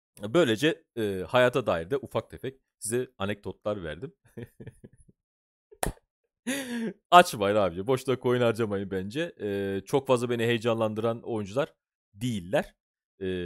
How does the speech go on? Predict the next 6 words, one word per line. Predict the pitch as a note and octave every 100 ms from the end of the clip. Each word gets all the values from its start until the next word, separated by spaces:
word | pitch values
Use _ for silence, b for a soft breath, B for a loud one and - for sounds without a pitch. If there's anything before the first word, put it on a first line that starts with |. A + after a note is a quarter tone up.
| F2+
dediğim | A#2+ G2+ F2+
gibi. | F2 G3+ _ _ _ _ _ _ _ _ _ _ _ _ B2
Günlük | D3 D#3+
giriş | E3+ D#3+
yapmayı | E3+ - D#3 D#3
unutmayın. | - C3+ E3